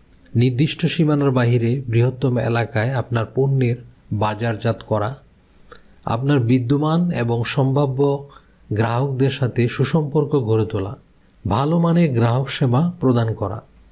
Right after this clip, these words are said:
ব্যবসা পরিচালনার ব্যয় হ্রাস করা, আপনার প্রতিযোগীদের নিয়ে গবেষণা করা এবং ব্যবসার কৌশলগুলো উন্নত করা।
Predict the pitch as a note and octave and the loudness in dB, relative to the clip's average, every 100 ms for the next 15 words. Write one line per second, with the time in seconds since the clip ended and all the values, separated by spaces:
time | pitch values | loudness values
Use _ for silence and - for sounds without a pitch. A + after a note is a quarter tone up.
0 | _ - A#2 C3 C3 - F#3 F#3 F3+ F3+ | _ 0 2 2 0 0 2 2 2 4
1 | F3 F3 F3 C#3 B2 A#2+ A#2 G#2+ - - | 2 4 4 4 2 2 0 -2 -4 -2
2 | A2 G2 C3+ - _ - A2+ C3 E3+ F3+ | -2 -2 -8 -18 _ -8 -4 -2 2 2
3 | F3 E3+ C#3 F3+ F3+ F3 D3+ F3 D#3+ C#3 | 2 2 2 2 2 2 0 0 0 2
4 | C#3 C#3 E3 C3 B2 C3 - D3 C3 C#3 | 2 2 2 2 2 0 0 0 0 2
5 | C#3+ E3+ B2+ B2 A#2+ A#2 A#2 - C#3+ C#3 | 2 2 0 0 0 0 0 0 -2 0
6 | C3 B2+ - D#3 D3 C3 B2 D#3 D#3+ F3 | 0 -2 0 0 2 2 2 0 2 2
7 | E3 C3+ A#2+ G2+ B2 | 2 2 -2 -4 -6